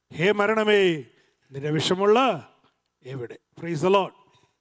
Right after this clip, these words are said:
Uh, this is not a funeral processions or anything, but usually pastors They read this portion when a funeral is happening. But we need to be,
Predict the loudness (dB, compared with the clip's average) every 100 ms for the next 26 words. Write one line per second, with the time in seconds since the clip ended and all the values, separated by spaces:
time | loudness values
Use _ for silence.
0 | -20 _ _ _ -20 -20 _ _ _ 0
1 | 2 2 -2 -8 -18 _ -10 -6 -4 -4
2 | -2 -2 -2 -4 -8 -18 -12 -8 -6 -4
3 | -2 -4 -8 -12 -12 -10 -8 -10 -12 -14
4 | -14 -12 -12 -14 -14 -16 _ _ _ _
5 | _ _ _ -10 -10 -10 -4 -2 -2 -2
6 | -2 -2 -6 -16 -6 -2 -2 -4 -6 -4
7 | -6 -10 -18 -20 _ _ _ _ _ _
8 | -8 -6 -4 -8 -12 -8 -4 0 -2 -4
9 | -8 -8 -8 -6 -6 -8 -12 -12 -12 -10
10 | -8 -10 -10 -12 -10 -10 -12 -16 -18 -16
11 | -14 -14 -14 -18 -20 _ _ _ _ _
12 | _ _ _ _ _ _ _ -4 -2 -2
13 | _ -4 -2 -2 -4 -2 -2